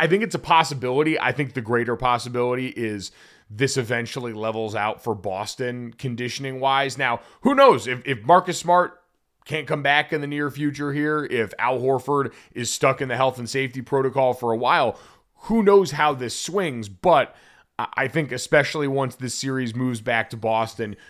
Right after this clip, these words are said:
you're gonna get this Boston team that gets a chance to get their legs back up under 'em. You saw in the first half, when that team had their full energy. Now, again,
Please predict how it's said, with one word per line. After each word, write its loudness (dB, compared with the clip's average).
you're -2
gonna -2
get -2
this -2
Boston 0
team -8
that -8
gets -10
a -18
chance -6
to -8
get -8
their 0
legs -4
back -2
up -2
under 2
'em. -2
You 4
saw 8
in 0
the 0
first 0
half, -4
when -4
that 4
team -4
had -2
their 2
full -2
energy. -2
Now, -4
again, 0